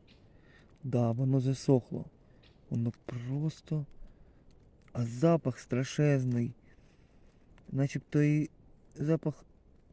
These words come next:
сіроводорода трупа і одночасно ні. Дивіться, воно видно, що це веселка. О!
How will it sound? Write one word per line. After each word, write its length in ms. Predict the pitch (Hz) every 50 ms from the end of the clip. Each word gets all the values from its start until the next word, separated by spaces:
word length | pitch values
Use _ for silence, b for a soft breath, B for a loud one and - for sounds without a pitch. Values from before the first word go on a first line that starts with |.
| - b b b b b b b b b b b - - -
сіроводорода 800 | - - 151 151 151 151 156 147 156 160 175 196 208 180 156 139
трупа 360 | - - 135 131 - - 120
і 80 | 131 135
одночасно 640 | 135 143 147 139 - 185 190 185 160 170 165 165
ні. 320 | 160 151 139 135 135 131 127 - b b b b b b b b - - - - -
Дивіться, 380 | 143 147 143 127 120 - -
воно 180 | 131 135 147 151
видно, 260 | 151 156 143 139 135 123
що 140 | - -
це 140 | - - 143
веселка. 600 | 131 139 131 - - 180 190 180 - - 131 - -
О! 180 | - 143 120